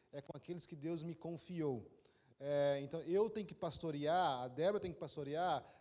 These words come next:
aqueles a quem Deus nos confiou, que são os membros da igreja, tá, pessoal?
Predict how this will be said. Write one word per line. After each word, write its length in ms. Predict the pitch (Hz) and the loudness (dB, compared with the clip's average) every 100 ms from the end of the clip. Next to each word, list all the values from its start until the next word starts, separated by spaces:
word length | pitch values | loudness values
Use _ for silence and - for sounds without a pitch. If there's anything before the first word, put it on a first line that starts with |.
| - | -14
aqueles 480 | 135 - 170 185 175 | -14 -8 -4 -2 -4
a 80 | |
quem 240 | - 170 170 | -4 -6 -6
Deus 280 | 156 170 165 | -4 -4 -6
nos 180 | 156 | -8
confiou, 520 | - 165 156 175 165 143 | -8 -8 -10 -8 -6 -6
que 140 | 135 | -10
são 280 | - 156 180 | -10 -8 -8
os 120 | 147 | -8
membros 640 | 165 165 185 202 185 185 | -6 -2 -2 -2 -4 -6
da 120 | 165 | -4
igreja, 500 | 175 165 156 147 117 | -6 -6 -4 -4 -6
tá, 180 | 110 147 | -8 -8
pessoal? 420 | 185 - 151 117 | -8 -4 -4 -4